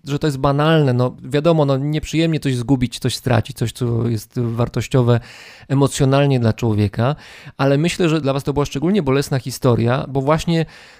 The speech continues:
zginął jeden z tych domowych artefaktów, przedmiotów, które ten dom razem z wami tworzyły w tych miejscach, w których się zatrzymywałyście.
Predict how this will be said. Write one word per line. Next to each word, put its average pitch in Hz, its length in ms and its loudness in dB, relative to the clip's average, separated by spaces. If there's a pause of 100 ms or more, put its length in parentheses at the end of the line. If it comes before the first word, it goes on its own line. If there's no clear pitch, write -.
(100)
zginął 147 420 0
jeden 175 180 2
z - 60 -6
tych 151 140 -2
domowych 156 540 4
artefaktów, 147 720 -2
przedmiotów, 151 640 0
które 156 360 2
ten 135 380 -2
dom 170 280 4
razem 139 420 0
z 123 80 -4
wami 139 440 0
tworzyły 147 520 2
w - 120 -10
tych 196 260 -2
miejscach, 180 340 2
w - 20 -16
których 185 180 -2
się 180 80 -6
zatrzymywałyście. 160 800 0